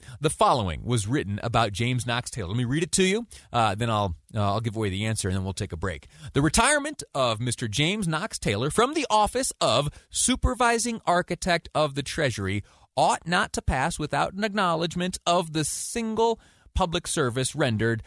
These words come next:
by him during his incumbency. He has held the office since eighteen ninety-seven, which is to say, for a longer term than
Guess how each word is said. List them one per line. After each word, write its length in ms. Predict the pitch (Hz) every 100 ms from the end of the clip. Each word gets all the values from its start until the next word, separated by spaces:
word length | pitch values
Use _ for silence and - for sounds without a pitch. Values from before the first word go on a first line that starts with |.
| -
by 280 | - 131 131
him 260 | 123 123 117
during 260 | 113 113
his 220 | 113 101 117
incumbency. 640 | 139 214 175 123 - 76 - _
He 120 | -
has 100 | 87
held 220 | - 135
the 100 | 131
office 320 | 135 156 208 -
since 180 | 92 -
eighteen 400 | 180 - 143 127
ninety-seven, 680 | 113 107 101 - 165 214 269 _
which 180 | 302 285
is 140 | 285
to 80 | 294
say, 380 | - 175 156 175 _
for 180 | - 214
a 40 |
longer 320 | 226 175 165
term 360 | 196 - 113 123
than 140 | 160